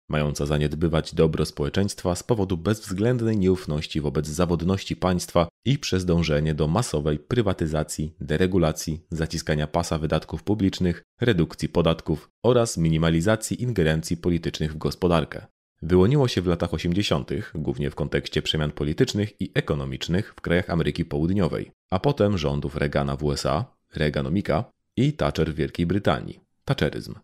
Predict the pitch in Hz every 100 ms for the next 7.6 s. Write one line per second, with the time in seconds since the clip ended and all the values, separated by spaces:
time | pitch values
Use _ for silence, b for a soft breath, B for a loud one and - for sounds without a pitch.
0 | _ _ - 82 98 131 151 147 131 104
1 | 98 87 82 82 85 82 78 76 82 82
2 | 76 - - - 80 87 82 80 - 85
3 | 85 87 85 113 80 71 80 78 78 76
4 | 80 78 76 78 87 80 78 78 80 80
5 | 80 113 117 82 80 _ _ - 80 82
6 | - 82 110 92 92 - _ 87 78 67
7 | 82 113 71 - -